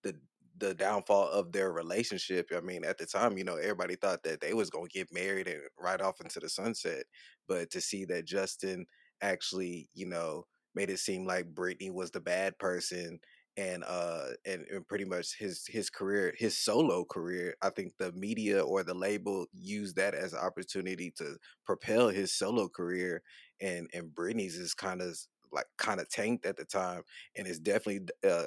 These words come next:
a sense of a double standard just bes-, for the fact that if Britney, if Justin would have cheated on Britney,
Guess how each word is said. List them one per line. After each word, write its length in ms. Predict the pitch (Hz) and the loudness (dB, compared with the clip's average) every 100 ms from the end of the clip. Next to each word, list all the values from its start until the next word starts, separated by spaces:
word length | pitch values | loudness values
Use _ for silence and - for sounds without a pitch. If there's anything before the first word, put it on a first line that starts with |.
| 50 - | -2 -2
a 40 | |
sense 220 | - 107 | 0 2
of 140 | 101 87 | 2 0
a 40 | |
double 280 | 85 95 82 | 2 0 0
standard 480 | - 104 131 104 87 | 0 4 6 4 4
just 200 | 98 - | -2 0
bes-, 320 | 101 87 - _ _ _ _ - | -2 -2 -8 _ _ _ _ 0
for 80 | 104 | 2
the 100 | 95 | 6
fact 300 | 107 98 - | 4 4 4
that 240 | 98 95 - - - | 4 2 -4 -20 -4
if 160 | 104 85 | -2 -2
Britney, 600 | 80 104 120 127 120 120 _ _ _ | 2 4 6 6 6 2 _ _ _
if 160 | 117 90 | 2 8
Justin 400 | 120 123 - 117 | 10 10 8 6
would 120 | 113 | 6
have 100 | 104 | 6
cheated 420 | - 120 113 113 - | 4 2 4 4 4
on 520 | 101 98 95 85 85 | 2 4 2 -2 -2
Britney, 520 | 90 107 120 120 123 | 2 2 2 0 0